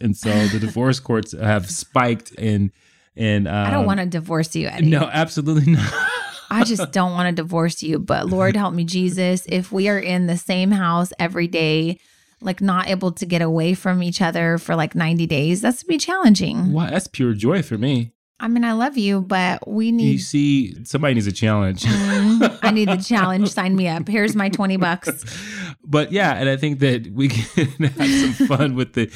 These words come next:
Speaker 1: with the challenge. But I think maybe in this challenge, there's some times where you have space. <laughs>
Speaker 2: Yes.
Speaker 1: You say, "I'll be on one end of the house, you do
Speaker 2: I'll be
Speaker 1: another."
Speaker 2: in my room today.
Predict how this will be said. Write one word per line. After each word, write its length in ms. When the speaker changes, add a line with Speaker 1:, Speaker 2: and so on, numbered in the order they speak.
Speaker 1:
with 200
the 60
challenge. 500
But 80
I 80
think 340
maybe 600
in 200
this 380
challenge, 360
there's 180
some 140
times 320
where 80
you 100
have 160
space. 480
<laughs> 80
Speaker 2:
Yes. 260
Speaker 1:
You 380
say, 320
"I'll 160
be 100
on 120
one 120
end 100
of 100
the 100
house, 240
you 80
do 100
Speaker 2:
I'll 120
be 80
Speaker 1:
another." 160
Speaker 2:
in 80
my 120
room 320
today. 760